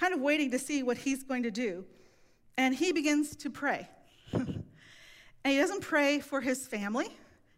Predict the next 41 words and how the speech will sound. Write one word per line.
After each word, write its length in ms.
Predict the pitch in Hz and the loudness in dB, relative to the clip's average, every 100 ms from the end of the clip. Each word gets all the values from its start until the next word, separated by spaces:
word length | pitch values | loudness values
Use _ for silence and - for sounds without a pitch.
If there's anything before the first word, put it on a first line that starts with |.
| - | -2
He 40 | |
doesn't 260 | 254 269 302 | 0 0 -2
pray 340 | - 269 277 277 - - | 0 -2 -2 -6 -14 -6
for 260 | 269 269 269 - - | 0 0 -2 -10 -8
their 100 | 269 | -6
safety. 580 | - 190 185 285 320 - - - _ | -6 -8 -6 -6 -6 -10 -20 -20 _
He 120 | 262 | 0
doesn't 300 | 262 277 294 | 2 2 0
pray 480 | - 254 240 247 240 - - - - | 0 2 2 0 -4 -14 -20 -20 -8
that 140 | 247 | -4
the 80 | 262 | -2
person 340 | - 277 302 | 0 0 0
who 160 | 247 269 | 0 0
burned 380 | 208 233 269 277 | -2 -2 2 2
the 40 | |
cross 360 | 277 262 269 269 | 0 0 0 0
would 100 | 226 | -4
be 80 | 247 | -4
caught 420 | - 240 254 - - - - | -4 -2 -2 -4 -16 -20 -12
or 60 | 220 | -4
that 120 | 240 | -4
somehow 400 | - 269 269 262 | 0 0 2 2
he 160 | 254 285 | 2 2
would 140 | 247 | 0
be 100 | 240 | -2
vindicated. 680 | 202 254 247 - 196 190 196 | -2 -2 -2 -2 -4 -4 -6
You 60 | 220 | -6
know 100 | 233 | -4
what 80 | 240 | -4
he 80 | |
does? 420 | 226 254 320 - - - - - - | 0 0 -2 -6 -16 -20 -20 -20 -14
He 80 | - | -8
begins 300 | 233 285 320 | -4 -2 -2
to 100 | 302 | -4
pray 260 | 240 269 254 | -8 -4 -4
for 140 | 240 | -4
God's 260 | 214 196 190 | -6 -6 -8
blessing 600 | - 247 262 - 311 302 - - - - - - - - 190 | -10 -10 -10 -8 -8 -8 -14 -20 -20 -20 -20 -20 -20 -18 -12
and 160 | 226 | -10
God's 280 | 202 185 - | -8 -10 -12
favor 720 | - - - 294 269 185 170 | -16 -10 -4 -2 -2 -8 -16